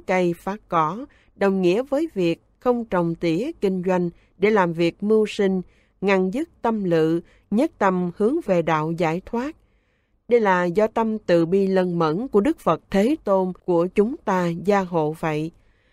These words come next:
Vì thế, chúng ta cần phải vâng lời Phật dạy. Đừng cho rằng tội nhỏ mà không gây họa hại. Nên biết, giọt nước dù nhỏ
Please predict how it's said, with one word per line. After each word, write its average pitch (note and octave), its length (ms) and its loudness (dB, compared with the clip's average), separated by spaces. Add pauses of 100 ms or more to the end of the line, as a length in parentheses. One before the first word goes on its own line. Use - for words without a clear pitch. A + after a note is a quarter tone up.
(340)
Vì G3 160 6
thế, G#3 380 0 (300)
chúng C#4 200 2
ta A#3+ 160 2
cần F#3 300 0
phải F#3 480 -2
vâng A#3 200 2
lời E3 200 2
Phật E3+ 320 -4
dạy. E3 380 0 (500)
Đừng G3+ 260 2
cho B3+ 160 4
rằng G3+ 280 2
tội F3 280 2
nhỏ F#3+ 540 0
mà E3+ 420 0
không G3 220 -4
gây F#3+ 240 2 (120)
họa D#3 200 0
hại. D#3+ 440 -4 (560)
Nên F#3 320 2
biết, A#3 280 -4 (720)
giọt F#3+ 200 2
nước C#4+ 280 -2
dù F3+ 200 4
nhỏ E3+ 380 0